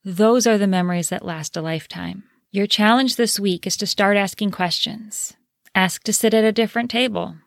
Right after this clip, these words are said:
Ask if there's a discount. Ask if there's an easier way to do something. Have fun with it. Maybe make it a challenge with family or friends to see how many positive answers you can get.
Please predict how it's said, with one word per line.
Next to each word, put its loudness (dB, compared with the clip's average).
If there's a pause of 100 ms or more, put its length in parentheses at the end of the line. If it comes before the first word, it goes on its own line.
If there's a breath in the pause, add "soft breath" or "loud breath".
(120)
Ask 0
if -8
there's 2
a 2
discount. -2 (240)
Ask -2
if -4
there's 2
an 6
easier 2
way 4
to 0
do 0
something. -4 (320)
Have 0
fun 2
with 2
it. -6 (280)
Maybe 4
make 2
it 2
a 4
challenge 2
with -6
family 4
or 0
friends -2
to -2
see 0
how 2
many 2 (200 soft breath)
positive 2
answers -2
you -2
can -6
get. -10